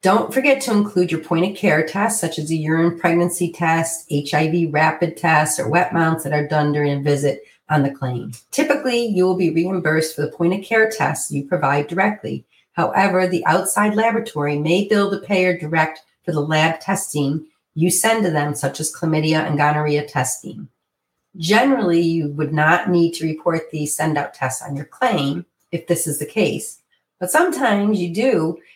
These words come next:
pay the lab direct for the test, in which case you would want to include them on the billable claim. For today's visit, we would include C P T code eight one oh two five for the urine pregnancy test, along with the I C D code Z thirty-two point oh two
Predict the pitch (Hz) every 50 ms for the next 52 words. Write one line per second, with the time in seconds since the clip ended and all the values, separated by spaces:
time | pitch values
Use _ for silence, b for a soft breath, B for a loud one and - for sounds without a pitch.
0 | B B - 185 180 175 170 175 165 160 165 160 160 165 160 - 170 160 151 143
1 | 143 - - - 160 160 - - - 208 175 - - - 165 151 165 190 208 202
2 | - - 175 160 160 160 - 170 151 156 170 165 156 147 143 143 143 - - 151
3 | 139 - - 160 151 147 143 143 143 135 135 123 131 135 131 139 135 143 131 131
4 | 135 131 127 120 - - 127 107 104 113 113 113 _ _ _ _ _ _ - 202
5 | 202 - 220 220 240 262 320 330 - 180 156 139 131 151 147 - - - 170 170
6 | 202 220 214 214 202 202 196 - - - 170 160 160 156 - - 175 170 - -
7 | 208 208 - 170 156 - - 175 156 156 156 160 156 - _ - 165 175 208 202
8 | - 190 185 180 160 160 170 - - 254 262 - - 147 143 147 156 156 - 160
9 | 143 147 143 143 143 151 160 180 208 214 - - 214 214 214 208 208 - 180 175
10 | - - 160 147 151 - - - - - _ _ _ _ _ _ _ _ - 165
11 | 156 156 160 156 151 151 151 156 151 - 151 151 - 160 156 151 156 156 - -
12 | 175 190 175 170 - - 160 147 147 143 143 - 143 139 147 175 175 170 180 190
13 | 202 208 - - 190 180 170 185 196 - - - 165 151 156 - - - 170 165
14 | 139 156 151 156 156 - - 160 143 135 139 143 -